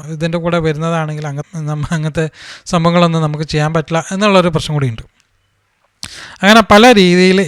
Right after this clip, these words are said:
ഏതൊക്കെ രീതിയിൽ നമുക്ക് വേണോ ആ രീതിയിലൊക്കെ അതിൻ്റെ ഡിസ്പ്ലേ മാറ്റി പറ്റും എന്നുള്ളതാണ്.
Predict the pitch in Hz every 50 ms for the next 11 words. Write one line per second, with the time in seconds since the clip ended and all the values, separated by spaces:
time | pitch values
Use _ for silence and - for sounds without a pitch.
0 | 151 156 160 170 185 180 - 214 202 180 170 165 165 165 165 160 165 156 151 147
1 | 147 151 - - 156 143 160 - - - - - - - - _ _ - 160 147
2 | 147 156 156 147 151 165 170 165 165 151 151 151 160 156 165 147 - 160 156 147
3 | 147 143 147 151 147 151 135 131 - - - 160 156 151 143 139 131 151 151 143
4 | - - _ _ - 165 147 147 143 - - 143 143 139 127 123 113 113 135